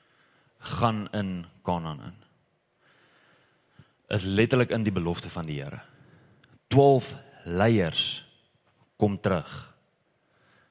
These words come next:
En die woorde wat hulle spreek, lei steeds. Die oomblik toe die tien verspieders wat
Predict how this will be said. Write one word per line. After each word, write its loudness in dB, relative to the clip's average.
En 0
die -6
woorde 6
wat 0
hulle 0
spreek, 0
lei 0
steeds. -10
Die 2
oomblik 6
toe 8
die 4
tien 4
verspieders 2
wat 0